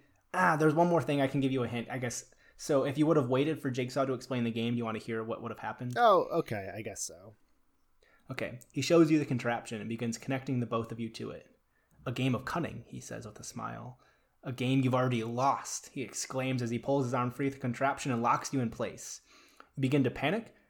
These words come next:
Speaker 1: but notice something fluttering in the corner. His eyes follow yours, and his grin turns to a grimace of terror. "We had a deal," he begins to yell, and then is silenced by a hatchet flying through the air and burying itself deep into his chest.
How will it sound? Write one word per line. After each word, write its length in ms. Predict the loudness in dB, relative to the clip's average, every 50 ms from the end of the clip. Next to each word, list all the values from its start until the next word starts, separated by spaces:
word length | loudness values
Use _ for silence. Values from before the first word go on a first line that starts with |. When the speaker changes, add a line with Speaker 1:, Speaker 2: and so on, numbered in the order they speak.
| _ _
Speaker 1:
but 120 | -2 0
notice 280 | 0 2 0 0 -2 -2
something 320 | -4 -4 -4 -2 -6 -8
fluttering 460 | -8 -8 -6 -4 -2 -2 0 -2 -2
in 80 | -2 -2
the 60 | -4
corner. 460 | -4 -8 -10 -10 -10 -10 -14 -18 -20 _ _ _ _
His 100 | -4 0
eyes 340 | 2 2 2 2 0 -2 -4
follow 260 | -2 0 0 0 2
yours, 360 | 0 0 0 0 0 -2 -2 -2
and 80 | -2
his 120 | -2 -4 -4
grin 280 | -4 -4 -2 -2 -2
turns 240 | -2 -2 -2 -2 -2 -4 -6 -6 -4
to 140 | -4 -4
a 40 | -4
grimace 460 | -4 -6 -4 -2 -2 -2 -2 -4 -10
of 140 | -12 -12 -12
terror. 460 | -8 -6 -6 -6 -6 -6 -8 -12 -14 -16 _ -20 -20 -20 _ _ _ _ _
"We 100 | 2 4
had 120 | 4 4
a 60 | 4
deal," 360 | 2 2 6 6 6 6 6
he 100 | 2 0
begins 320 | 0 0 0 0 0 -2 -2
to 100 | -4 -6
yell, 360 | -4 -2 -2 -4 -4 -6 -6
and 80 | -6 -4
then 100 | -2 -2
is 120 | -2 -4
silenced 460 | -4 -2 0 0 2 0 -2 -4 -4 -4
by 100 | -4 -4
a 60 | -4
hatchet 500 | -4 -2 -2 -2 -2 -2 -8 -12 -12 -14 -10
flying 300 | -6 -4 -2 -2 -2 -2
through 160 | -4 -4 -4
the 160 | -4 -4 -4
air 160 | -6 -6 -8
and 140 | -8 -8 -6
burying 340 | -4 -4 -2 -2 -4 -4 -6
itself 400 | -8 -8 -8 -8 -8 -10 -10 _
deep 220 | -8 -6 -6 -6
into 180 | -8 -6 -6 -10
his 160 | -10 -10 -12
chest. 560 | -12 -12 -12 -12 -14 -16 -16 -18 -18 -18 -20